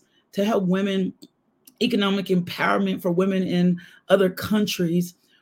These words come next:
for them to be able to build businesses. We got some single mom projects coming up this year. You're helping to fund those projects.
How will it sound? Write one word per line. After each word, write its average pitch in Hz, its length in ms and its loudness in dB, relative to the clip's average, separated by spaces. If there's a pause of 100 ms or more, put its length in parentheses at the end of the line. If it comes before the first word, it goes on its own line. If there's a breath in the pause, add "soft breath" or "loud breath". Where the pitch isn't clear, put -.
for 196 180 2
them 202 300 2
to 190 160 -4
be 180 240 -2
able 185 240 4
to 175 140 -8
build 180 420 0
businesses. 196 800 0 (260 loud breath)
We 208 80 -4
got 180 180 2
some 175 140 -2
single 185 280 0
mom 185 300 0
projects - 540 -4
coming 196 300 -2
up 185 120 -2
this 185 200 -2
year. 185 160 2
You're 180 160 2
helping 180 360 -2
to 180 100 -6
fund 180 220 0
those 175 120 -2
projects. - 560 -4